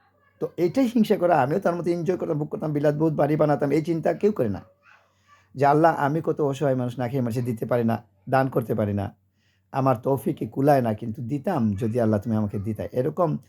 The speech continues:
অমুককে দেখে সে এত বড় দানশীল বা আল্লাহ তাকে ধনী করেছেন, সে দান দিতেছে, আমার ক্ষমতা নাই, তার জন্য আমি হিংসা করে আল্লাহর কাছে চাইতে পারি, ওই তামান্না করা, এই হিংসা জায়েজ আছে, হালাল আছে।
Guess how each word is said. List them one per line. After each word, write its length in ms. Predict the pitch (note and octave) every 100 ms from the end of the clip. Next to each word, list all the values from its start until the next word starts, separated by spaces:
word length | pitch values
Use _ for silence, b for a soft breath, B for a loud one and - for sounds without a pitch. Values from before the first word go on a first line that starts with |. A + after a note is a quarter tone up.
| b b
অমুককে 420 | B2+ C3+ D3 D#3+
দেখে 240 | C3 C#3 C3+
সে 220 | G#2+ C3
এত 160 | B2 C#3+
বড় 220 | B2+ B2+
দানশীল 600 | B2 A#2 A2+ - B2 G#2+ - b b b
বা 220 | C3 B2
আল্লাহ 220 | A#2+ B2
তাকে 240 | B2 A#2 C#3
ধনী 260 | A#2 B2+
করেছেন, 300 | B2 A#2 B2
সে 180 | A2 C#3
দান 340 | A#2 A#2+ B2+
দিতেছে, 400 | A#2+ C3+ C3 A#2+
আমার 260 | A2+ A2 A#2+ A#2
ক্ষমতা 440 | A#2 B2 A#2 B2+
নাই, 260 | A#2 A#2 D3+ - -
তার 200 | D3+ C#3
জন্য 180 | D#3 D3+
আমি 160 | C#3
হিংসা 200 | C3 -
করে 220 | C3+ B2+
আল্লাহর 240 | A#2+ A#2 A#2+
কাছে 180 | A#2 B2+
চাইতে 340 | A#2+ A2+ A2+
পারি, 400 | G#2 D#3+ G3+ C4+ - _ _ _ _ -
ওই 140 | F#3
তামান্না 420 | G3 F3 D#3+ D3 C#3
করা, 320 | C#3+ C#3+ G3 b b b
এই 140 | F3
হিংসা 300 | D#3 D#3+ -
জায়েজ 300 | A#2 A2+ G2
আছে, 280 | F#2 G2 A2
হালাল 320 | - B2+ A2 G2
আছে। 220 | -